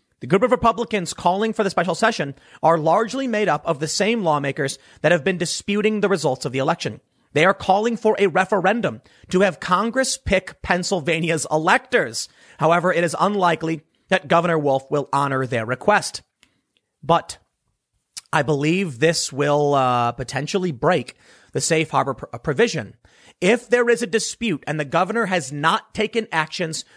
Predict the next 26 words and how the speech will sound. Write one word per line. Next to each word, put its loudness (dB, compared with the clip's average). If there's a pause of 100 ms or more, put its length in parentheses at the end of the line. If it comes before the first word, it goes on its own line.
(120)
to 0
resolve 2
this, -4 (600)
then 2
y'all 2
can't -4
s-, -6
your 0
electors 0 (300)
are 2
gonna 0
get, -2
uh, 2
uh, 0
objected -2
to. -10 (580)
This -10
is -6
gonna 2
get -6
spicy, 0
but 0
I 0
got 0
the -4
list. -2